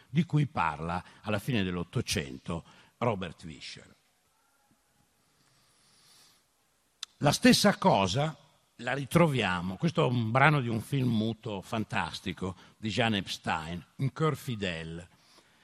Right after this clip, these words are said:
Il ruolo dell'embodiment nel cinema. Qual è l'ipotesi che abbiamo descritto a fondo con Michele Guerra nello Schermo empatico?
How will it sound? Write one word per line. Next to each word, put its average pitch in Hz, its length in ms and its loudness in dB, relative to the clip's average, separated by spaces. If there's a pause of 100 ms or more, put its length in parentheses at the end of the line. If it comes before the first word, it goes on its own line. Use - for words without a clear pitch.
(320)
Il 185 120 8
ruolo 233 280 10
dell'embodiment 139 800 8
nel 127 200 0
cinema. 92 580 0 (1400)
Qual 170 180 4
è 139 100 6
l'ipotesi 87 760 -6 (1000)
che - 100 -4
abbiamo 113 580 0 (160)
descritto 117 920 -2 (1400)
a 110 100 -4
fondo 123 500 -2
con 123 160 -6
Michele 120 380 -4
Guerra 104 320 -4
nello 92 220 -6
Schermo 90 360 -8
empatico? - 680 -14